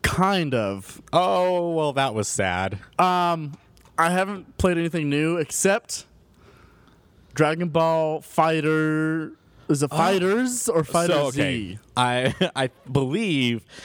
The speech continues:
Speaker 2: it's Fighter Z.
Speaker 1: 'Cause that would make sense, 'cause it's Dragon Ball Z,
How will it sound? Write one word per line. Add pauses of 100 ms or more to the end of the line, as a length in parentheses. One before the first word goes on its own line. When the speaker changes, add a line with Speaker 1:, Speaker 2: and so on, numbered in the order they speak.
(100)
Speaker 2:
it's
Fighter
Z.
Speaker 1:
'Cause
that
would
make
sense,
'cause
it's
Dragon
Ball
Z,